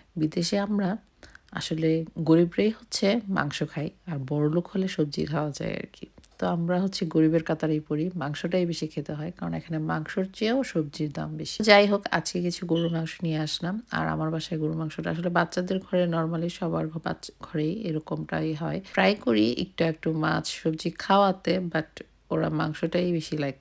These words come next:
করে। আর ওদের বাবাও সেম, গরুর মাংস যদি রান্নার কথা কিছু বলি সুন্দর করে বলে দেবে, "গরুর মাংস রান্না করে ফেলো,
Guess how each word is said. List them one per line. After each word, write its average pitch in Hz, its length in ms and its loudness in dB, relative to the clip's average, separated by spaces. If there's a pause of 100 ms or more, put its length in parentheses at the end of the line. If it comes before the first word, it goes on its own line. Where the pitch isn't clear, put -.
করে। - 160 -6 (120)
আর 151 140 -2
ওদের 156 260 2
বাবাও 156 640 0
সেম, 165 380 -2 (200)
গরুর 156 420 0
মাংস 151 320 -2
যদি 160 380 4
রান্নার 151 320 2
কথা 160 240 0
কিছু 160 260 -2
বলি 160 220 2
সুন্দর 196 320 0
করে 180 140 2
বলে 160 260 -2
দেবে, 147 300 -2 (300)
"গরুর 160 180 2
মাংস 151 240 -2
রান্না 143 220 -4
করে 147 180 -6
ফেলো, 160 280 -8